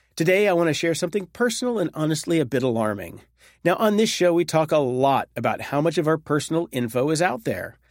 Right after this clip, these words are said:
We're talking about home addresses, contact details, and even information about your family. And if you've ever felt that uneasy feeling about your privacy, you're not alone. That's why I want to tell you about Delete Me.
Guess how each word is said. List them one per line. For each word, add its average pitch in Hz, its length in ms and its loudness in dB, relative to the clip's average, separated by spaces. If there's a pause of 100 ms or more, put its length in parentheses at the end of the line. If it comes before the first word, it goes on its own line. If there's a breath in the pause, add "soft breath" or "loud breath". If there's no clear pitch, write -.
(260 soft breath)
We're 160 100 4
talking 151 380 2
about 123 220 2
home 143 260 2
addresses, 139 500 0
contact 160 520 0
details, 160 420 0
and 147 120 2
even 160 280 0
information 151 600 2
about 135 240 2
your 107 140 -4
family. 104 720 -6 (480 soft breath)
And 135 140 2
if 127 100 2
you've 117 160 0
ever 139 220 2
felt 160 220 0
that 156 160 4
uneasy 170 520 0
feeling 156 400 2
about 135 200 2
your 147 120 0
privacy, 170 540 0
you're 214 200 -2
not 104 320 -6
alone. 127 600 -4 (460)
That's 156 280 0
why 160 240 4
I 147 60 6
want 151 180 2
to 156 60 0
tell 165 200 2
you 165 140 4
about 143 340 0
Delete 143 460 0
Me. 104 340 -6